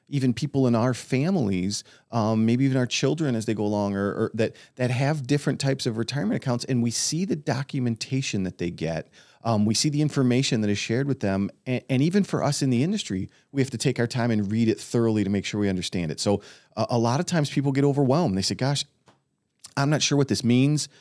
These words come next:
I'm not sure even what to do on this." And so sometimes when we get overwhelmed, we don't take any action. And so what we wanna do today is really talk about some of the, some of the things that are out there and, and, and know where to go, know what questions to ask, and try and take, take care of some of the basics so we have an understanding of it.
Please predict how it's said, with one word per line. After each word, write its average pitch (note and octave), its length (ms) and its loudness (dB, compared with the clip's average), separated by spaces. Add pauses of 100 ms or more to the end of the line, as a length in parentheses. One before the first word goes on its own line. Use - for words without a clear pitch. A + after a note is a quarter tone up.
(160)
I'm A#2 100 0
not C#3+ 120 2
sure B2+ 160 2
even A#2+ 180 2
what A#2 140 0
to A2 80 -2
do G#2+ 260 2
on D2 140 -2
this." C#2 220 -6
And F#2 120 -2
so F#2+ 240 2 (240)
sometimes C#3 420 0
when C#3 80 2
we C#3 60 2
get C3+ 100 4
overwhelmed, B2 480 2
we A#2 80 2
don't A2+ 240 0
take A2+ 220 -2
any G2+ 320 0
action. C#2+ 420 -6
And D#2 100 -6
so - 140 -2
what F#2 160 2
we A2 80 2
wanna G#2+ 220 2
do A2 100 -2
today G#2+ 360 0
is B2+ 120 -2
really G#2+ 200 0
talk G#2+ 300 -2
about G2 360 0 (240)
some A2 220 2
of G#2 60 4
the, G#2+ 200 4
some A2+ 160 2
of A#2+ 40 4
the B2 60 4
things A#2+ 240 0
that A2 80 4
are - 120 0
out A2+ 240 0
there A#2 440 2
and, G#2 260 -2
and, G2+ 380 0 (260)
and G2 200 2
know G#2+ 120 6
where B2 260 6
to A#2 60 4
go, A2+ 300 4
know G#2 160 4
what A2+ 220 2
questions A2+ 460 -2
to - 120 -4
ask, G2+ 320 -2
and G#2+ 80 -4
try G#2 200 -2
and G#2+ 280 -4
take, - 200 -2
take A2+ 120 -2
care B2+ 120 -2
of B2 40 -4
some B2 120 0
of A2+ 40 0
the G#2+ 60 0
basics G#2+ 420 -2
so E2+ 80 -4
we F2+ 60 0
have F2+ 100 -2
an G2 80 0
understanding E2+ 520 -4
of - 140 -16
it. - 100 -20